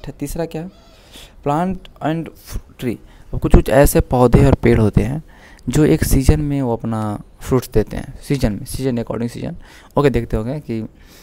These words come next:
अगर मार्च अप्रैल में वो दिया है तो फिर अगला मार्च अप्रैल में देंगे, इस तरह से conditions थे।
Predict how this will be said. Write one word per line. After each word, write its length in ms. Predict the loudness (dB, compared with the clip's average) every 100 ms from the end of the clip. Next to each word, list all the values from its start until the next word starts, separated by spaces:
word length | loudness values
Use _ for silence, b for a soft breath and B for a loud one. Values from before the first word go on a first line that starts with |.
| B -8
अगर 140 | -4
मार्च 280 | -4 -4 -6
अप्रैल 260 | -6 -4
में 80 | -2
वो 160 | -2 -2
दिया 260 | -2 -4
है 200 | -4 -8
तो 100 | -8
फिर 180 | -8 -6
अगला 220 | -4 -4
मार्च 280 | -4 -4 -6
अप्रैल 240 | -6 -6 -6
में 100 | -4
देंगे, 180 | -2
इस 120 | 0 2
तरह 160 | 2
से 100 | 0
conditions 560 | -4 -4 -2 -4 -6 2 2
थे। 140 | 2